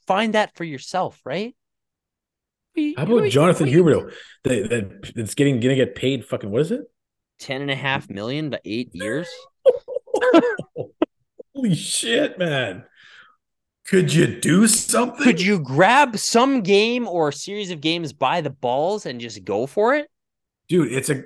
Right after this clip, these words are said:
Speaker 2: a quarter of the season gone. How much longer do we have to wait? Ten and a half mil.
Speaker 1: Well,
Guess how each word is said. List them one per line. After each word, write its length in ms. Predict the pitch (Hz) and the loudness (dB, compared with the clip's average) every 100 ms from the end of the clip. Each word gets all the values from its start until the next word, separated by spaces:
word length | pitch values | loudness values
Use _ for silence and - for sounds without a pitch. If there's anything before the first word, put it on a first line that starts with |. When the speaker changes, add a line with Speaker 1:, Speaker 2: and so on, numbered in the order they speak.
| - | -6
Speaker 2:
a 120 | 123 | -6
quarter 440 | - - 147 175 185 | -4 0 2 4 2
of 80 | |
the 120 | 170 156 | 0 -2
season 560 | 151 139 127 135 - _ _ _ _ 90 90 | 0 -2 -2 -8 -12 _ _ _ _ -20 -10
gone. 480 | 110 110 95 76 71 _ _ _ _ _ _ - | -4 -2 -2 -6 -12 _ _ _ _ _ _ -10
How 400 | - - 135 165 | -6 0 0 0
much 360 | 185 208 196 170 | 0 0 0 -2
longer 680 | 156 165 185 98 110 147 _ _ - | -2 -2 -4 -6 -10 -12 _ _ -10
do 140 | 113 | -4
we 140 | 123 127 | -2 0
have 240 | 127 123 | 0 -2
to 80 | 131 | -4
wait? 460 | 123 185 98 - _ _ _ _ _ _ _ _ _ _ _ _ _ _ _ _ _ _ _ _ _ _ _ 139 | -4 -4 -8 -12 _ _ _ _ _ _ _ _ _ _ _ _ _ _ _ _ _ _ _ _ _ _ _ -12
Ten 260 | - 156 202 | -2 0 0
and 220 | 254 320 349 | 0 -2 0
a 80 | |
half 340 | 214 214 196 139 | 2 2 0 -2
mil. 540 | 135 151 120 80 - _ _ _ _ _ - | 0 0 0 -4 -14 _ _ _ _ _ 0
Speaker 1:
Well, 220 | 254 196 | 2 2